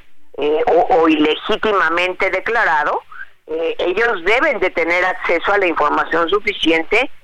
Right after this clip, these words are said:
literalmente para armar el caso. La pregunta es si la Fiscalía General de la República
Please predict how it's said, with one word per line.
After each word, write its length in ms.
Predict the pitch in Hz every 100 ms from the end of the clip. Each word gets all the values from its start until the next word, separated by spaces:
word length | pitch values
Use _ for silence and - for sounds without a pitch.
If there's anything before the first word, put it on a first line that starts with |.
| - - -
literalmente 920 | 180 185 - 175 180 240 220 214 254 247
para 320 | 208 160 156
armar 300 | 160 170 170
el 180 | 170 -
caso. 460 | 196 220 - 127 - -
La 240 | 151 151
pregunta 640 | 165 151 156 214 220 262 180
es 180 | 180 269 - - - -
si 80 | 170
la 140 | 160 -
Fiscalía 640 | 139 - 147 143 196 247
General 400 | 277 269 233 220
de 100 | 214
la 120 | 202
República 760 | - 185 196 180 156 - -